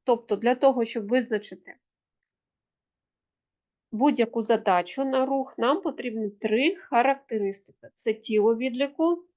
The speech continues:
система координат та годинник. Іноді,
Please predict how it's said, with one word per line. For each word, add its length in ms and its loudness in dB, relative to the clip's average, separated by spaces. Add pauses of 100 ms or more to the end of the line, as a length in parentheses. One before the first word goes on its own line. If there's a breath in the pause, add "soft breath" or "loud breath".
(500)
система 540 0
координат 840 -2
та 160 2
годинник. 500 -8 (4000)
Іноді, 720 2